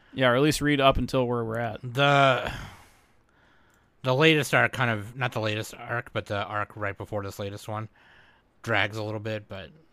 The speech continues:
Speaker 2: a lot of people hate
Speaker 1: Oh, you're,
Speaker 2: it.
Speaker 1: you're ca-, you're caught up on it?
Speaker 2: Yeah, yeah, I'm current on it. Uh, the latest arc is
Speaker 1: I'm gonna
Speaker 2: fucking
Speaker 1: nominate
Speaker 2: awesome.
Speaker 1: it for manga club.
Speaker 2: We should read the whole thing. Um, anyways,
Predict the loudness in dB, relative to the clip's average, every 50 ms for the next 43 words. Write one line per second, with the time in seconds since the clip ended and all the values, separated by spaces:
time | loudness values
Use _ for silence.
0 | _ _ _ _ _ -12 -8 -6 -4 -4 -4 -4 -6 -6 -6 -2 0 2 2 4
1 | 4 6 6 4 4 2 0 0 0 0 2 4 4 4 4 4 0 -4 0 2
2 | 2 4 4 4 2 0 0 -2 -2 -4 -2 0 2 4 4 2 0 -4 -8 -6
3 | -4 -4 -4 -6 -10 _ _ _ -16 -14 -8 -6 -6 -6 -6 -10 -12 -12 -12 -14
4 | -16 -18 _ _ _ _ _ _ _ _ _ _ _ _ _ _ _ _ _ _
5 | -20 -20 -20 _ -8 -6 -4 -4 -4 -4 -6 -6 -6 -6 -4 -4 -4 -6 -6 -4
6 | -4 -6 -6 -4 -2 0 2 2 4 4 6 6 6 6 4 4 4 2 2 0
7 | -2 -2 -2 0 0 0 0 -2 -2 -2 -2 -2 -4 -4 0 0 0 0 -2 -8
8 | -16 -20 -20 _ _ _ _ _ _ _ _ _ _ _ _ -12 -4 0 4 4
9 | 4 4 2 2 4 4 4 4 4 4 4 4 2 2 -2 -4 -6 -12 -14 -14
10 | -10 -2 2 4 6 6 6 6 4 4 0 -4 -8 -8 -6 -4 -2 0 0 -2
11 | -2 -4 -8 -12 -16 -20